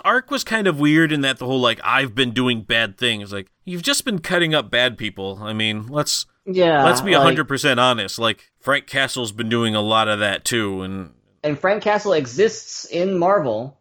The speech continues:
Speaker 2: s-, like, in this Marvel universe, so
Speaker 1: Yeah.
Speaker 2: really <laughs>
Speaker 1: Yeah. Although, uh, you know, how hard would it have been just to get the Defenders in there for that last scene? They wouldn't have really needed any screen time. Not like anybody got any real screen time
Speaker 2: Okay,
Speaker 1: there.
Speaker 2: so I'm about to blow your mind. Are you ready for this?
Speaker 1: All right, I'm ready.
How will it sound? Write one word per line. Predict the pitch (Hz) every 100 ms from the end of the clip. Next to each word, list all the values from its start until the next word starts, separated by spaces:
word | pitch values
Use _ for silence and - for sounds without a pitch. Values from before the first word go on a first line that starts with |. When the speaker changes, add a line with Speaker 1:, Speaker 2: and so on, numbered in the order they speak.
| _
Speaker 2:
s-, | 165 - - _
like, | 156 143
in | 170 170
this | 160 160
Marvel | 156 156
universe, | 151 156 113 101 101
so | - -
Speaker 1:
Yeah. | 143 147
Speaker 2:
really | 233 180 147 131 120 113 113 -
<laughs> | - - 587 659 - - 494
Speaker 1:
Yeah. | 156 156 143 127 -
Although, | 170 185
uh, | - 202 - -
you | 302
know, | 311 285 -
how | 247 320
hard | 294 294
would | 247 226
it |
have | 185 143
been | 180
just | 165 160
to |
get | 156 156
the | 135
Defenders | 120 139 131 135 123
in | 127
there | 127
for | 117
that | 117 113
last | 120 -
scene? | 123 117 120 - _
They | 131
wouldn't | 220 277 233
have | 147
really | 180 165
needed | 151 170 151
any | 151 147
screen | 127 - 165
time. | 147 123 127
Not | 180
like | 139 -
anybody | 170 151 123
got | 104 120
any | 104 107
real | 113 104
screen | - 123 113
time | 104 143 -
Speaker 2:
Okay, | 160
Speaker 1:
there. | 127 107
Speaker 2:
so | - 139
I'm | 151
about | 170 160
to | 151
blow | 120 139
your | 147 139
mind. | 123 120 107 101
Are |
you | 110
ready | 113 117
for | 131
this? | 131
Speaker 1:
All |
right, | 120
I'm | 110
ready. | 104 92